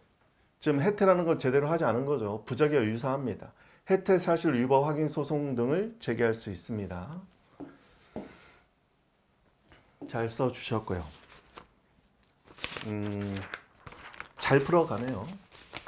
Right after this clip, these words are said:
자, 다음 봅니다. 어, 쟁점을 이렇게 번호 붙이는 건 상관없습니다. 법률 요구 원칙 위반 여부 이십이 조 단서에 관한, 어, 헌법 삼십칠 조 제이 항.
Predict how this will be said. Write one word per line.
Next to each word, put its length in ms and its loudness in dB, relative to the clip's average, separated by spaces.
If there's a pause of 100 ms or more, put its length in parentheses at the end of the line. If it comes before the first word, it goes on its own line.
(720)
자, 380 -2
다음 560 2
봅니다. 640 -6 (760)
어, 300 -4
쟁점을 380 2
이렇게 240 4
번호 200 2
붙이는 280 -4
건 80 0
상관없습니다. 1040 -6
법률 320 0
요구 160 4
원칙 320 0
위반 260 2
여부 400 -2
이십이 300 -4
조 160 0
단서에 420 -2
관한, 380 -4 (480)
어, 640 -14
헌법 240 2
삼십칠 640 -4
조 440 -6 (500)
제이 340 0
항. 180 -4